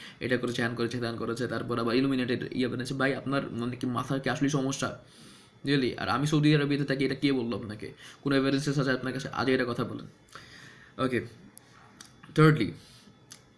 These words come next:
আমাদের রিলিজিয়ন, ইসলাম জীবনও হচ্ছে আইএস সাপোর্ট করে নাই, করবেও না, ঠিক আছে? আইএস, আপনি যদি দেখেন, আইএস বেশি মারছে হচ্ছে মুসলিমদের, হ্যাঁ? আইএস বেশি ক্ষতি করেছে হচ্ছে মুসলিমদের।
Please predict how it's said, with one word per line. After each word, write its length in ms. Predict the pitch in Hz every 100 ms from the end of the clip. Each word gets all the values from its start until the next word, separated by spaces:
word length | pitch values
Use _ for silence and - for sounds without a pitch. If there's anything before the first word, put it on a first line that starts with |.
| -
আমাদের 360 | - 139 160 147
রিলিজিয়ন, 400 | 143 135 117 90 - - -
ইসলাম 340 | 135 - 139 139
জীবনও 440 | 135 135 139 135
হচ্ছে 220 | 131 -
আইএস 180 | 123 120
সাপোর্ট 300 | 127 131 120
করে 180 | 117 123
নাই, 140 | 127 127
করবেও 300 | 120 92 52
না, 80 | - - - _ _ _ _ - -
ঠিক 120 | 135
আছে? 220 | 139 247 269 - - - - - -
আইএস, 680 | 120 147 170 175 - - - - - - - - -
আপনি 220 | - 170
যদি 220 | 180 175
দেখেন, 440 | 143 139 151 156 101
আইএস 380 | 120 151 151
বেশি 200 | 143 151
মারছে 280 | 170 151 156
হচ্ছে 200 | 147 156
মুসলিমদের, 440 | 139 127 120 95 - - - - - - - - - -
হ্যাঁ? 220 | - 247 175 - - -
আইএস 200 | 139 156
বেশি 280 | 151 156 190
ক্ষতি 220 | 175 165
করেছে 260 | 160 151
হচ্ছে 200 | 139 -
মুসলিমদের। 420 | 120 104 - 78